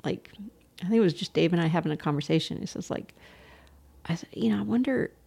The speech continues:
you know, if we could three D print this. You know, I could make this, like, incredible structure, this incredible springy structure with this, if we could three D print it." So three D printing was just kinda coming on then.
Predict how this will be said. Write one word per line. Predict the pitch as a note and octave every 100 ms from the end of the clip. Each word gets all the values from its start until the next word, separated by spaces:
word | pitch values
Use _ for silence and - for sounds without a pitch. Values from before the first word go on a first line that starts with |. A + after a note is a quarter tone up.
| -
you |
know, | F#3 E3
if | -
we |
could | D#3+ D#3
three | - D#3+
D | D3
print | - - F3
this. | - E3+ - - - _ - _ _
You | - E3+
know, | D#3+ E3
I | F3+
could | - F3
make | E3+ -
this, | - - -
like, | -
incredible | D3+ - D#3 F#3 A3+ -
structure, | - B2 A#2+ - - -
this | - - -
incredible | - C#3+ - G3+ G#3
springy | - - D#3 D#3
structure | - - D3 - F3+
with | F3 -
this, | D#3+ - - - - - - - _ _
if | E3+
we | E3+
could | - -
three | F3
D | E3
print | - F#3 F#3
it." | F3+
So | -
three | G3 C#4
D | C#4
printing | - F#3 E3+
was | D3+
just | D3 -
kinda | D#3 C#3+
coming | D#3 D3 D3
on | D3 D3
then. | D3 C#3+